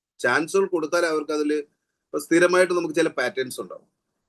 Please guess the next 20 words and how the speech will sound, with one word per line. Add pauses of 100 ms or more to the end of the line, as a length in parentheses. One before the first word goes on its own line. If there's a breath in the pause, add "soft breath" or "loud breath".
(800)
അതേ
പാറ്റേണിൽ (100)
തന്നെ
നമ്മൾ
പോയിക്കൊണ്ടിരുന്നാല് (160)
നമ്മൾ
വായിക്കുന്ന
പുസ്തകങ്ങളിലും
നമ്മളും
പഠിപ്പിക്കുന്നുണ്ടാവും. (220)
നിങ്ങൾ
ചെയ്യുന്ന
കാര്യങ്ങൾ
തന്നെ
ചെയ്തുകൊണ്ടിരുന്നു
കഴിഞ്ഞാൽ (840)
അത്
തന്നെ
ആയിരിക്കും
റിസൾട്ട്,